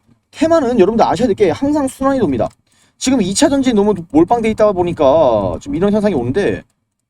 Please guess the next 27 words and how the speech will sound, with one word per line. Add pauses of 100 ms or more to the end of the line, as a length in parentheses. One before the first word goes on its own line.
(460)
다
이렇게
돼요. (920)
돈은
한정되어
있고
움직이게
되어
있습니다. (1700)
스마트
공장도
얘들이
이제
운영하고
있기
때문에 (480)
이
모든
사업부가
친환경
사업이기
때문에
또
기술
경쟁력도
있어서 (360)
정말로